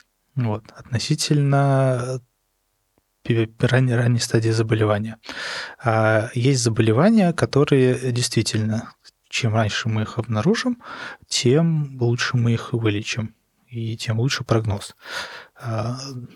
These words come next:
э, и второе, нужно, что, что нужно понимать, чтобы эти стадии,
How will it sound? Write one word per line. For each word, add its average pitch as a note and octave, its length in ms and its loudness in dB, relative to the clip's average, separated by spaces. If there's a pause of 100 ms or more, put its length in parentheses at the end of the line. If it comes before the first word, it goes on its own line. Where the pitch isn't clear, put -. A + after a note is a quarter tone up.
(380)
э, G#2+ 440 -4 (300)
и - 120 -2
второе, G3 640 4 (440)
нужно, C3+ 280 2
что, - 260 0
что - 180 0
нужно B2 260 0
понимать, B2+ 380 4
чтобы A#2 360 2
эти A#2+ 440 0
стадии, F3 540 4